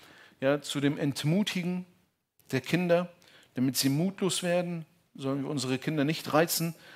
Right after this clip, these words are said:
damit sie nicht mutlos werden, nicht unwillig oder scheu, steht an einigen Stellen. Und das Letzte, was wir hier sehen,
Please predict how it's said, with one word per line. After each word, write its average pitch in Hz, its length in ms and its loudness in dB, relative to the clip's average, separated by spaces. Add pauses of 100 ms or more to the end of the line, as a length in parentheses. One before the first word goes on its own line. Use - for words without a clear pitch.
(120)
damit 131 220 2
sie 135 80 -2
nicht 135 200 -2
mutlos 170 440 0
werden, 156 180 2
nicht - 260 -8
unwillig 156 680 2 (480)
oder 123 180 0
scheu, 127 460 2 (160)
steht - 300 0
an 120 100 0
einigen 120 300 -2
Stellen. 110 460 -6 (1400)
Und 147 80 -4
das 160 160 2
Letzte, 214 440 4
was 196 180 4
wir 160 80 2
hier 147 140 0
sehen, 156 400 2